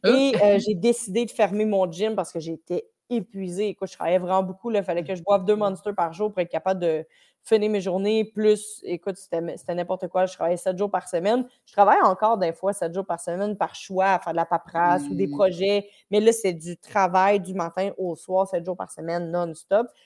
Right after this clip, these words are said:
Speaker 2: Fait que pour faire un souper avec des amis, là, j'avais besoin de me craquer pour rester les yeux ouverts parce que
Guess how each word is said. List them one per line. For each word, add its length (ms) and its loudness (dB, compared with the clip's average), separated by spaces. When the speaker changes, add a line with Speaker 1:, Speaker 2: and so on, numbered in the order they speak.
Speaker 2:
Fait 140 2
que 60 -20
pour 140 -6
faire 180 2
un 80 -2
souper 220 -2
avec 180 0
des 160 -2
amis, 240 0
là, 120 -2
j'avais 240 0
besoin 220 -4
de 60 -6
me 80 -4
craquer 380 -8
pour 180 -16
rester 300 -6
les 220 -6
yeux 40 -4
ouverts 380 2
parce 160 -4
que 140 -6